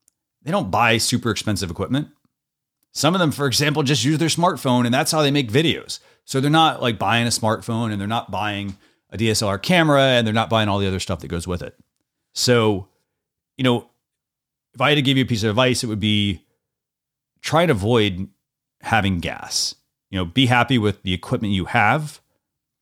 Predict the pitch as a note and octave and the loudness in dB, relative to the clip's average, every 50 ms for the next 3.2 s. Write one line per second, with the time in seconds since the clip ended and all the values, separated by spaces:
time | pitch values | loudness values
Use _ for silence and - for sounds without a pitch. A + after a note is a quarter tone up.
0 | _ _ _ _ _ _ _ _ - - - - D#3 F3 C#3+ B2 B2 G2 - B2+ | _ _ _ _ _ _ _ _ -8 -6 -2 0 0 2 2 2 0 0 0 0
1 | C#3 D3+ D3+ - - G#2+ B2 C3 G#2+ D#2 D2+ D#2 D#2 E2 _ _ _ _ _ _ | 0 0 0 0 0 2 2 2 2 0 -2 -6 -8 -8 _ _ _ _ _ _
2 | _ _ _ _ _ _ _ _ _ _ _ _ _ - A#2+ C3 C#3+ E3+ A3 A3 | _ _ _ _ _ _ _ _ _ _ _ _ _ -6 -4 -2 0 2 2 2
3 | F#3+ F3+ F3+ F3+ | 2 2 0 -2